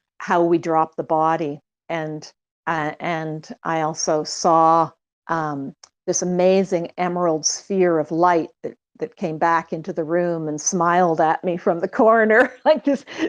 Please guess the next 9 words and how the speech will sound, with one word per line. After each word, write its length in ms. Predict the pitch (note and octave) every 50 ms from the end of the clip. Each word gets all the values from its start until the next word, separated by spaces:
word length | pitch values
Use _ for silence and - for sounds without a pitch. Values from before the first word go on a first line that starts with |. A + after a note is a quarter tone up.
| -
giant 1000 | F#3 F#3+ A3+ A#3 A#3 A3+ A3 A3+ A#3 A#3+ A#3 A3+ A3 G#3 F#3 F3+ F3+ - - - _ _ _ _ _ _ _ _ -
emerald 760 | G#3 G3 G3 G3 F#3+ F#3 F#3 F#3 F3+ E3+ E3 E3 E3 D#3 - -
sphere, 720 | - - - - F#3+ F#3 F#3+ F#3+ F3+ E3+ E3+ E3 D#3+ D#3
like 220 | D#3 D3+ D#3+ -
a 40 | E3+
moon 600 | D#3+ D#3+ E3 F3 F3+ F#3 F3+ F3+ F3+ F3 E3+ D#3+
or 140 | D#3 D#3 -
a 60 | E3
sun, 680 | - - - - - E3+ E3 E3 D#3+ E3 E3 D#3 D#3